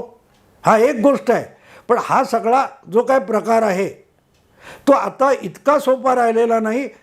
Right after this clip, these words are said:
जितका एकनाथ शिंदे किंवा अजितदादांसाठी होता. हा सगळा प्रकार व्हायचा असेल, तर तो लोकसभा निकालानंतरच होईल. तीन राज्यामध्ये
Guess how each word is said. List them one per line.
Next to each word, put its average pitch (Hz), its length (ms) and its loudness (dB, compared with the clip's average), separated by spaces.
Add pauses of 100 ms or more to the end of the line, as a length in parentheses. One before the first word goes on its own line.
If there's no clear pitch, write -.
(140)
जितका 196 320 0 (120)
एकनाथ 254 440 -2
शिंदे 233 360 0 (280)
किंवा 220 300 0 (220)
अजितदादांसाठी 226 960 0
होता. 185 300 -2 (1120)
हा 233 160 4
सगळा 247 320 2
प्रकार 233 440 -2 (640)
व्हायचा 185 420 2
असेल, 220 380 -2 (800)
तर 233 100 4
तो 262 400 0
लोकसभा 226 680 0
निकालानंतरच 233 1120 -2
होईल. 214 320 -4 (1900)
तीन 285 260 4
राज्यामध्ये 247 760 2